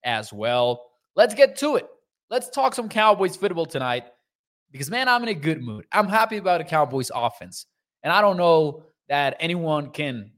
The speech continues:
blame me. Uh, maybe some past experiences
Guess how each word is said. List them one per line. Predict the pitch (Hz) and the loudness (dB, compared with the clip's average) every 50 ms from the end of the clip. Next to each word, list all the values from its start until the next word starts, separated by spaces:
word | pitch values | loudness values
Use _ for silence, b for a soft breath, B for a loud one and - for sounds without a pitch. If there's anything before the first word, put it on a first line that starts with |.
| 104 117 120 | _ _ _
blame | 135 147 156 151 139 131 117 | -4 -2 0 0 0 -2 -2
me. | 110 113 110 98 85 78 - _ _ _ _ _ _ _ | -4 -6 -6 -8 -10 -14 -20 _ _ _ _ _ _ _
Uh, | - 131 127 120 117 113 110 107 - _ _ _ _ _ _ _ _ _ | -4 -2 -2 -2 -2 -4 -6 -8 -12 _ _ _ _ _ _ _ _ _
maybe | 156 151 175 196 208 185 156 185 185 185 | -8 -6 -4 -4 -4 -4 -6 -6 -6 -8
some | 160 - 190 160 135 - | -6 -4 -4 -4 -4 -6
past | - - 170 160 175 175 175 - | -6 -4 -2 0 0 -2 -4 -8
experiences | 160 - - - - 185 185 190 190 180 185 - 190 190 185 - | -14 -14 -10 -4 0 0 0 0 -2 -4 -4 -6 -6 -6 -6 -10